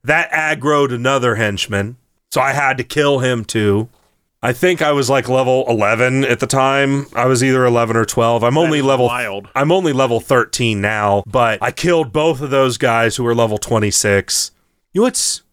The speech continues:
Speaker 1: really annoying? When you kill a guard,
Speaker 2: What's that?
Speaker 1: they
Speaker 2: Oh, yeah, they
Speaker 1: don't have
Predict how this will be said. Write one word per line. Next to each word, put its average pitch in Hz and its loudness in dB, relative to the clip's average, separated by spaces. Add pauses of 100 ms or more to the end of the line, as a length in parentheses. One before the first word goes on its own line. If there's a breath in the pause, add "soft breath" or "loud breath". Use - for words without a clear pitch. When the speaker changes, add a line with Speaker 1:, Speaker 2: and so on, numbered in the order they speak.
(220)
Speaker 1:
really 143 0
annoying? 151 -2
When 110 0
you 101 0
kill 120 0
a 107 0
guard, 117 0 (340)
Speaker 2:
What's 107 -6
that? 104 0 (100)
Speaker 1:
they 123 0
Speaker 2:
Oh, 143 0
yeah, 139 0
they 120 -2
Speaker 1:
don't 120 -2 (340)
have 107 -4